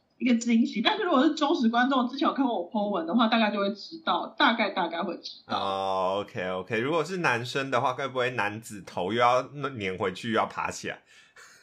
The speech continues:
Speaker 1: 之类的，或者是其实男生没死之类的，
Speaker 2: 我是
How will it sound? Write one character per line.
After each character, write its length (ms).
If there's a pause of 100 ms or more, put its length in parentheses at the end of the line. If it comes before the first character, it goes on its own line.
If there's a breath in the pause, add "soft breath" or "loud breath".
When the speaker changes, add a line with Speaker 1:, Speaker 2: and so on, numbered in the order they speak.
(100)
Speaker 1:
之 260
类 380
的， 220
或 160
者 80
是 140
其 100
实 80
男 260
生 140
没 340
死 520
之 140
类 320
的， 140
Speaker 2:
我 100
是 160